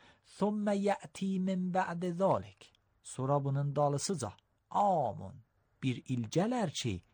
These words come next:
fihi yuğasun nas. O ildə yağış yetişər. Yəni cəmaətin dadına yetişər Allahın inayətləri və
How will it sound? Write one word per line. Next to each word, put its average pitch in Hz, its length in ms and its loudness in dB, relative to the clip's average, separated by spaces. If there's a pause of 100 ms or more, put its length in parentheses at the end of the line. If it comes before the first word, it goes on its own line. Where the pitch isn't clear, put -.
fihi 113 840 -4
yuğasun 117 800 0
nas. - 420 -8 (580)
O 104 180 -6
ildə 101 460 0 (500)
yağış 113 720 0 (240)
yetişər. - 580 -10 (500)
Yəni 214 300 -2 (120)
cəmaətin 135 840 -2 (500)
dadına 135 680 2
yetişər 104 680 -6 (120)
Allahın 107 420 -4
inayətləri 95 1080 -8 (500)
və 117 260 -4